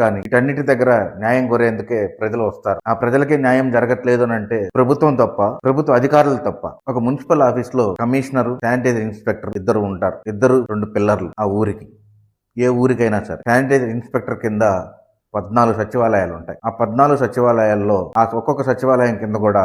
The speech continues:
ముగ్గురు, నలుగురు కార్మికులు ఉంటారు. ఆ వార్డులను శుభ్రపరిచేందుకు గాని, కాలువలు ఎత్తేందుకు గాని. అలాంటి మున్సిపాలిటీ సంబంధించింది వెంకటగిరిలో సక్రమంగా పనులు జరుగుతున్నాయా? జరగట్లేదనే అనుకోవాలి. ఒక్కొక్క వార్డుకి ముగ్గురు,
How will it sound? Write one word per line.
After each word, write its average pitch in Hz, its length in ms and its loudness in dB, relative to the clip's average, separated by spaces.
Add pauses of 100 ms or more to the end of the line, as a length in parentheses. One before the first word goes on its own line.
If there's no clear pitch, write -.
(200)
ముగ్గురు, 127 260 2
నలుగురు 117 320 2 (180)
కార్మికులు 120 400 0 (360)
ఉంటారు. 104 300 -2 (480)
ఆ 113 40 -4 (100)
వార్డులను 110 520 0
శుభ్రపరిచేందుకు 107 800 -4
గాని, 113 200 -4 (180)
కాలువలు 123 340 2
ఎత్తేందుకు 107 420 -2
గాని. 87 180 -2 (100)
అలాంటి 123 360 2 (220)
మున్సిపాలిటీ 139 560 0 (320)
సంబంధించింది 117 600 -4 (140)
వెంకటగిరిలో 113 560 0 (200)
సక్రమంగా 127 500 0
పనులు 117 280 0
జరుగుతున్నాయా? 107 540 -2 (1040)
జరగట్లేదనే 120 640 2
అనుకోవాలి. 107 480 0 (180)
ఒక్కొక్క 120 300 -4
వార్డుకి 117 400 -2 (500)
ముగ్గురు, 131 240 0